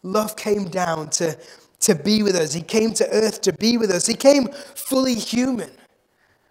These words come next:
to be with us. And I think that's what, for me, what this phrase encapsulates, that actually the almighty, all-powerful, all-knowing, all-loving creator of the universe became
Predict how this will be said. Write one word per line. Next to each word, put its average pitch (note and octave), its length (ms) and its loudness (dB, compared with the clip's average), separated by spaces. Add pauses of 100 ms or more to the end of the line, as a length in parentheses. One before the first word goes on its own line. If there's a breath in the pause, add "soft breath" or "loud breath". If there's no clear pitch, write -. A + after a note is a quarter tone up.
(160)
to - 120 2
be G#3 400 -2
with F3+ 300 -4
us. D#3 260 0
And F#3 180 0 (560 loud breath)
I A3+ 100 2
think A3 200 -2
that's A3 300 4
what, A3 280 2
for G#3 120 0
me, G#3 240 0
what F3+ 240 0
this F#3+ 160 -2
phrase F#3+ 360 0
encapsulates, E3 920 -6
that E3+ 160 -4
actually F3 560 -4 (260 loud breath)
the G3+ 160 0
almighty, F#3+ 800 4
all-powerful, F#3+ 880 -2 (280 loud breath)
all-knowing, G#3+ 600 4 (120)
all-loving A3 600 6
creator G3+ 600 2
of F3+ 220 -4
the F#3 100 -2
universe F#3 560 0
became G3 520 -2